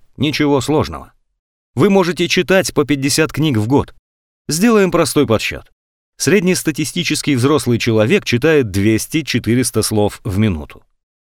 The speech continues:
Предположим, что у вас этот показатель триста. Книги нонфикшн насчитывают примерно пятьдесят тысяч слов. Пятьдесят книг умножаем на пятьдесят тысяч слов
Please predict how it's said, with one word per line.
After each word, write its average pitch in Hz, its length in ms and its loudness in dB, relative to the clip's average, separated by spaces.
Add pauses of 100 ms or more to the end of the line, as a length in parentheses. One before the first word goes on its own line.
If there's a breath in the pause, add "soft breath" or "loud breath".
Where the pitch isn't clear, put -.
(120)
Предположим, 170 600 2
что 156 240 0
у 156 40 0
вас 165 320 2
этот 139 260 0
показатель 135 640 0 (200)
триста. - 500 -2 (560)
Книги 190 440 2
нонфикшн 156 680 -2 (200)
насчитывают 170 640 0
примерно 151 420 0
пятьдесят 127 500 -2
тысяч 113 320 -2
слов. - 400 -12 (640)
Пятьдесят 127 480 2
книг 120 520 0
умножаем 147 720 2
на 139 160 2
пятьдесят 123 480 0
тысяч 95 320 -4
слов - 400 -2